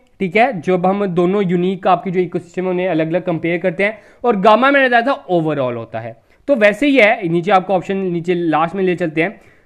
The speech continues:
ठीक है। तो क्या है with the, between the ecosystem? Between the ecosystem, sir, is your beta, ठीक है, तो B is the right answer।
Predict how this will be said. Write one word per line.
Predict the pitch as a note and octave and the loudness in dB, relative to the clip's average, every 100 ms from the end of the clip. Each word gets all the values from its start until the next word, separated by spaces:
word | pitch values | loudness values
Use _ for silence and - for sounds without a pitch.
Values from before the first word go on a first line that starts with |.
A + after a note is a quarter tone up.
| - | -4
ठीक | G3 A3+ | 0 2
है। | C4+ - _ - | 0 -2 _ -4
तो | D4 | -2
क्या | - C4 | 4 6
है | D#4+ D4+ D4 | 6 6 4
with | G#3+ G3+ | 2 -2
the, | B3 B3+ | -2 -2
between | G3 G3 A3 B3 | -2 -2 -2 2
the | A#3+ A#3+ | 2 0
ecosystem? | A#3 A3 C4+ | -6 -6 -2
Between | C4+ F3+ F#3 F#3 | -2 -2 -2 -2
the | F#3+ F3+ | 0 -2
ecosystem, | F3 F3 E3+ E3+ | -2 -4 -6 -6
sir, | F3+ F3+ G3 - | -4 -4 -6 -6
is | D#3 | -4
your | C#3 F3 D3+ C3+ | -2 -4 -4 -8
beta, | C3+ B2+ F3+ F3 B2+ - _ - | -8 -4 0 2 0 -4 _ -14
ठीक | C3+ | -8
है, | F#3 | -6
तो | D#3 D3 | -6 -8
B | C3+ | -6
is | C#3 C3 A#2+ - | -4 -6 -6 0
the | F#3 D4+ - _ - A#2+ | 2 2 -4 _ -12 -4
right | C#3 A#3+ - C#3 A#2+ | -2 -2 -6 -16 -14
answer। | A#2+ F#3+ | -4 -4